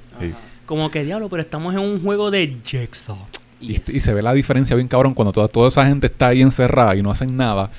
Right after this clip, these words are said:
Speaker 1: y Amanda se despierta, como ya pasó por la experiencia, ella empieza a tocar todo, a abrir todo, y
Speaker 3: Ella,
Speaker 1: encuentra
Speaker 3: ella es la, la, the,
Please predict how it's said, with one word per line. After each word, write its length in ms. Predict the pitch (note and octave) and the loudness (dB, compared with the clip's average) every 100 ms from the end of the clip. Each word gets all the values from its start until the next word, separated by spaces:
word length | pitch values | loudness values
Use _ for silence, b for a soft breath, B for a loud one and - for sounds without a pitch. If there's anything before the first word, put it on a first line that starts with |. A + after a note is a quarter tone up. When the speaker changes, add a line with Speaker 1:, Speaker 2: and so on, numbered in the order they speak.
| B B | B B
Speaker 1:
y 100 | A#2+ | -4
Amanda 340 | G#2 G2+ A2+ C3 | -2 0 2 2
se 100 | C3+ | 2
despierta, 460 | B2+ - C3 - | 2 4 2 0
como 220 | G2 F#2+ F#2+ | -2 -2 -2
ya 100 | G2 | -2
pasó 200 | A2+ B2+ | -2 0
por 80 | C3+ | 0
la 40 | |
experiencia, 440 | - C3 C3+ A#2+ | 0 0 0 0
ella 80 | G2+ | -2
empieza 280 | G#2 B2 B2 | 0 0 0
a 20 | |
tocar 240 | A2+ A2 A2 - | 0 0 -2 4
todo, 360 | A2 A2 G#2+ | 6 6 2
a 40 | F#2+ | 2
abrir 220 | G2+ G2+ | 0 -2
todo, 760 | - G2+ G2+ G2+ G2+ G2 G2 | 0 2 4 2 0 -2 -4
y 40 | G2+ | -8
Speaker 3:
Ella, 80 | F#2+ | -10
Speaker 1:
encuentra 420 | G2 D#3 F3 E3 | -4 0 2 2
Speaker 3:
ella 120 | F#3+ | 0
es 60 | G3+ | 0
la, 340 | G3+ F3+ D#3+ | 0 2 2
la, 340 | D#3 D3 C#3 C3+ | 0 0 -2 -2
the, 180 | C#3+ | -4